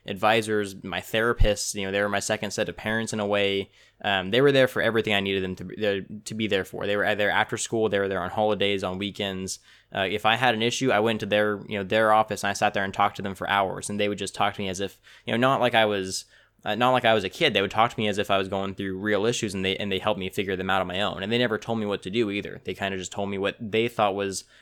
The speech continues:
was best and let me figure it out. And so they were, I actually have a couple episodes on,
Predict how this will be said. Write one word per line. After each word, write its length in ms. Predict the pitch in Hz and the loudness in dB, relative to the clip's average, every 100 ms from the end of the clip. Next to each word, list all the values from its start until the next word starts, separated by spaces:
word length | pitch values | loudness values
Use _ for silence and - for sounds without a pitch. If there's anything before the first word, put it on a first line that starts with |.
| - | -4
was 160 | 107 90 | -4 2
best 240 | 98 92 | 2 2
and 80 | 104 | -2
let 80 | 98 | -4
me 120 | 98 | -4
figure 300 | - 92 90 | -2 -2 -2
it 60 | 85 | -4
out. 280 | 78 - - | -6 -8 -10
And 200 | 110 104 | -8 -4
so 420 | - 110 101 98 - _ _ _ _ _ _ - | 0 4 4 2 -6 _ _ _ _ _ _ -10
they 200 | 101 131 | 0 2
were, 420 | 131 120 107 104 _ - _ | 4 4 4 0 _ -20 _
I 100 | - | 2
actually 220 | 120 131 123 | 2 2 2
have 120 | 117 | 0
a 40 | |
couple 200 | 113 98 | 0 0
episodes 600 | 113 123 - 101 95 92 - | 0 0 0 0 0 -4 -2
on, 440 | 107 107 104 98 | 0 2 0 -4